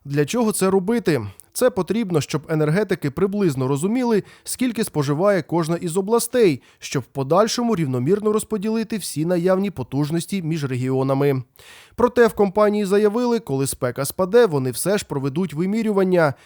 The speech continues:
і кожна область отримає свій день зі світлом. А поки що енергетики розповіли про черги та як формують графік відключень.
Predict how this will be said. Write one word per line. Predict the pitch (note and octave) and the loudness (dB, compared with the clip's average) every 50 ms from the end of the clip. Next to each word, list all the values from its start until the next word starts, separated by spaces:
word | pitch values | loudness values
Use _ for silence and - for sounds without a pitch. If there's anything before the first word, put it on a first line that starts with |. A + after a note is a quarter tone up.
| _ _ _ | _ _ _
і | G#3 G#3 | -6 -6
кожна | F#3+ - G3+ F3+ D#3 C3 A#2+ C#3 C3 | -4 2 4 4 4 4 2 0 -2
область | - E3+ G3 G#3 F3 D#3+ D3 B2 - - C#3 | 2 4 4 4 6 4 2 0 0 -4 -8
отримає | B2+ - D3+ F3 G3+ F3 C#3+ B2+ A#2 G#2+ | -6 -2 0 0 0 0 0 0 -2 -4
свій | - - C#3 E3+ G#3 F#3 | -6 -6 -4 -4 -2 2
день | F#3 G3+ A3+ A3+ F3 | 2 2 2 2 -2
зі | B2 B2+ A#2 | -4 -6 -6
світлом. | - - C3 C3 - C#3 C#3 C#3 C3+ C3+ B2 B2 - _ _ _ | -6 -6 -6 -6 -4 -2 0 0 2 0 0 -4 -6 _ _ _
А | - C3+ C#3 | 0 0 2
поки | - B3+ B3 - A#3 G3+ | 2 2 0 2 0 -2
що | - - F#3+ F3 E3 | 0 0 0 2 2
енергетики | E3 E3 D#3 D#3+ G3 G#3 - F3 C#3+ D3 C3+ | 2 2 2 2 0 0 -2 -2 -4 -2 -2
розповіли | C#3+ C3 - - D3 C#3+ D#3 E3 G3+ A3 G3 | -4 -4 -4 -4 -2 0 0 0 0 0 -2
про | - D#3 C#3+ | -2 -4 -4
черги | - - F#3 G#3 G#3+ G3+ G#3 A3+ - | -2 0 0 2 2 2 0 0 0
та | - D3 | -2 -2
як | B2+ C3 D3+ E3+ - | 0 0 0 -2 -2
формують | - D3 C3+ C3 D3 D3+ D#3 D#3 D3 | -4 -4 -4 -2 0 0 0 0 0
графік | D#3 D#3 F3 F#3 F3+ - G#3+ - D#3+ | 0 2 2 0 0 -2 -4 -6 -6
відключень. | C#3+ B2+ - - B2+ C3+ C#3 C3 - D3 D3 C#3 B2+ | -8 -6 -4 -2 -2 0 0 0 0 0 0 0 -2